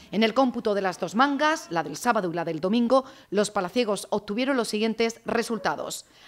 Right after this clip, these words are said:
Adriano Alarcón quedó en cuarta posición en la prueba del sábado y Pepe Liébana logró el segundo puesto en la del domingo. Ya en el cómputo final se clasificaron en cuarta posición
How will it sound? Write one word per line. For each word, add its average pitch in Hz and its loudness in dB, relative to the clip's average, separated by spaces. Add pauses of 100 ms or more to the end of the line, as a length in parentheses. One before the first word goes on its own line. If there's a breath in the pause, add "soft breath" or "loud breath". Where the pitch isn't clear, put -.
(140 loud breath)
Adriano 214 6
Alarcón 262 4
quedó 226 2
en 196 2
cuarta 262 4
posición 269 -2
en 220 0
la 185 0
prueba 185 2
del 180 -2
sábado 214 2 (340 loud breath)
y 269 4
Pepe 285 2
Liébana 277 2
logró 196 4
el 180 -2
segundo 214 0
puesto 240 0
en 202 -2
la 185 2
del 180 -2
domingo. 185 -2 (380 loud breath)
Ya 208 4
en 202 2
el 170 -2
cómputo 202 0
final 262 2
se - -4
clasificaron 208 -2
en 175 -4
cuarta 196 0
posición 254 -2